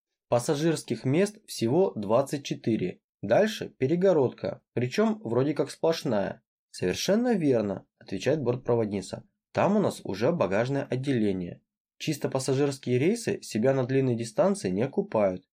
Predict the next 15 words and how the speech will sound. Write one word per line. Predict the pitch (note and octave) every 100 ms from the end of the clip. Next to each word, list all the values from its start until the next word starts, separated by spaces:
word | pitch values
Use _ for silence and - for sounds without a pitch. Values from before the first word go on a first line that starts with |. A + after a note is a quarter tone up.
| _ -
не | A2
набирается | B2+ E3 G3 D#3+ A#2 A2+
столько | - F#3+ G3+
желающих | G2+ A2 F3 F3 F3
летать, | E3 - F#2+ F2+ - _ _ -
вот | F#2+ G#2+
и | A#2
дополняем | A#2 A#2 A#2+ E3 A3
загрузку | F3 A2 B2 G3+ F3
срочной | - G2 - F3+
авиапочтой | - G#2 F#2+ - F3 G#3+ C3+
и | - F2
прочими | F#2 F#2 C3+ D3
посылками. | A3 A3 B2 A2 F#2 F2 _ _ _
Странно. | - - G#2 B2+ A2 G#2+